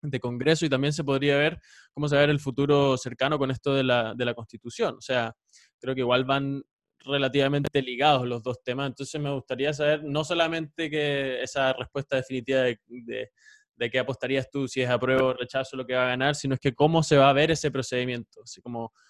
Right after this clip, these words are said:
¿cómo crees tú que va a terminar de surgir eso? Eh, y, y qué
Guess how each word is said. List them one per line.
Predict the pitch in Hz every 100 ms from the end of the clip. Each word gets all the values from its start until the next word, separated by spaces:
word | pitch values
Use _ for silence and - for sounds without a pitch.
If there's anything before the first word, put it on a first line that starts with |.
| _ _
¿cómo | 139 143
crees | 143 139 -
tú | 151
que | 147
va | 143
a | 135
terminar | 143 135 131
de | 127
surgir | 127 131 117 147 151
eso? | 147 147 165 165 _ _ _ -
Eh, | 120 117 113 107
y, | - 120 120 - 127
y |
qué | 117 139 139 139 135 131